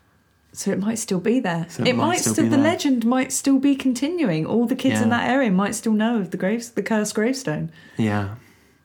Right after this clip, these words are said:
Speaker 1: But he, that's his, his life, life achievement.
Speaker 2: That's his life's work. That's his proudest prank.
Speaker 1: <laughs> That's brilliant. And evil.
Speaker 2: Yeah.
Speaker 1: But he, but brilliant.
Speaker 2: That's great.
Speaker 1: Yeah.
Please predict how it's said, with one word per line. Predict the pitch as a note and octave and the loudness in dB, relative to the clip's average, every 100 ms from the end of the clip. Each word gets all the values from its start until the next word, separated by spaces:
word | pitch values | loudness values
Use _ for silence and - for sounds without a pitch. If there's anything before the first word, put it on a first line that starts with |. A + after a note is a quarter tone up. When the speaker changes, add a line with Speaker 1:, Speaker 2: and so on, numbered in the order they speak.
| _ _ | _ _
Speaker 1:
But | G3 - | -2 0
he, | F#3+ | 0
that's | F#3 F#3 - | 0 0 0
his, | F3+ F#3 G3 | -2 -2 0
his | G3+ G3+ | 0 2
life, | G3 C4 - - - | 2 2 0 -10 -2
life | G#3+ G#3 - | 0 0 0
achievement. | - - G#3 C3 C3 | 2 2 2 2 2
Speaker 2:
That's | C3+ | 2
his | A#2+ | 4
life's | B2+ B2 A2+ - | 2 2 0 0
work. | A2+ G#2+ G#2 A2 - | 2 2 0 -4 -6
That's | B2+ A#2+ | -2 0
his | B2+ - | 0 -2
proudest | - A#2+ A#2 A2 - | -2 0 2 0 -2
prank. | - A2 G#2 G#2+ - - | -2 -2 0 -2 -4 -4
Speaker 1:
<laughs> | |
That's | G3 - | -4 -4
brilliant. | - E3+ D#3+ D#3 - | -4 -2 0 -4 -2
And | G#3 | -2
evil. | G3+ G3+ D3 D3 D#3 - _ _ | 2 2 2 -2 -4 -12 _ _
Speaker 2:
Yeah. | - G#2+ G2 | -2 -2 0
Speaker 1:
But | G#2 A#2 | 0 0
he, | D#3 | -2
but | C3 F3+ F3+ | -2 -4 0
brilliant. | E3 C#3 - - | 0 0 -4 -8
Speaker 2:
That's | - A2+ | -8 -4
great. | G#2+ G#2 G#2+ - | -2 -2 -4 -8
Speaker 1:
Yeah. | - D3+ - | -4 -2 -4